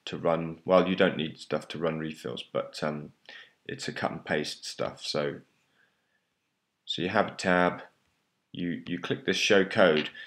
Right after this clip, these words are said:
and right there you can copy your S C S S. So you would copy that, head back over to your project, and wherever you go, you would paste it, say, in here if that's what you wanted. This is a breadcrumb that I've already got.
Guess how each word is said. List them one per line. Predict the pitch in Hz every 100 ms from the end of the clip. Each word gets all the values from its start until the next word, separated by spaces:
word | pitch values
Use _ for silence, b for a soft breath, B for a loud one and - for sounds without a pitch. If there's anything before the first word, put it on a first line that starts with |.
| B
and | - 101
right | 113 -
there | 98
you | 87 90
can | - 90
copy | - 101 - 87
your | 87 82 - -
S | 85
C | - 87 80
S | -
S. | 82 71 - - _ _ - b b b b b -
So | -
you | 87
would | -
copy | - 110 104
that, | 80 85 98 - _ _ _ _ -
head | 101 90
back | 90 90
over | 95 85
to | 87 -
your | 85
project, | - - 87 90 87 - -
and | 87
wherever | 92 101 107 101 95 - -
you | 90
go, | - 92 76 80 92 _ _ -
you | 85
would | 85 85
paste | 92 87 -
it, | 78
say, | - 85 85
in | 82
here | 82 87 76
if | 73
that's | - - -
what | -
you | 76
wanted. | 78 - - - B B B
This | 113 -
is | 113
a |
breadcrumb | - 95 92 - 82 78
that | 73
I've | 78 82
already | 82 80
got. | - 67 -